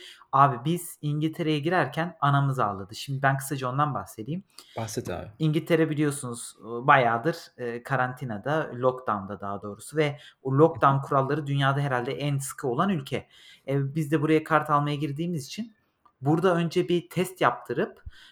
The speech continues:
Speaker 1: o testin de bu arada kuralları çok muallak, yani inanılmaz muallak.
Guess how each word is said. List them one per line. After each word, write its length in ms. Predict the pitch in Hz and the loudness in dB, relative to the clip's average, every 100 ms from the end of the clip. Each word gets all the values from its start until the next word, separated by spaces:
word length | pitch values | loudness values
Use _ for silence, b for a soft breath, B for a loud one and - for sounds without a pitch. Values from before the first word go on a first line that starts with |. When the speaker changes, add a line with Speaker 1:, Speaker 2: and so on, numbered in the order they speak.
| b | b
Speaker 1:
o 160 | - 170 | -2 0
testin 500 | 170 165 - 170 165 | 0 -4 -4 -8 -2
de 140 | 151 | 0
bu 120 | 151 | 4
arada 460 | 156 156 143 147 135 - | 4 6 4 4 4 -4
kuralları 600 | - 151 139 143 143 143 | -2 4 6 4 0 -2
çok 300 | 139 160 - | -2 -4 -4
muallak, 720 | 123 127 127 127 120 117 - | -6 2 2 2 -2 -4 -6
yani 340 | 127 127 127 127 _ | 0 0 0 -8 _
inanılmaz 640 | 147 151 151 139 120 107 104 | 0 2 2 0 -2 -6 -8
muallak. 520 | 104 98 - - | -14 -12 -16 -18